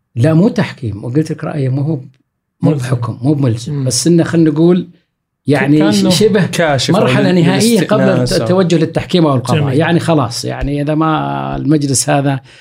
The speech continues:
Speaker 1: حل النزاع، ما عاد لك، آه، إلا تروح للتحكيم أو القضاء،
Speaker 2: حلو.
Speaker 1: طبعًا حسب طبيعة الأمر.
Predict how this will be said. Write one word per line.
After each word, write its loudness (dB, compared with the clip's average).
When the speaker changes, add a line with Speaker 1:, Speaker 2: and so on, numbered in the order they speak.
Speaker 1:
حل 2
النزاع، 2
ما 0
عاد -2
لك، -8
آه، -10
إلا -6
تروح -8
للتحكيم -8
أو -6
القضاء، -2
Speaker 2:
حلو. -10
Speaker 1:
طبعًا -12
حسب -10
طبيعة -18
الأمر. -20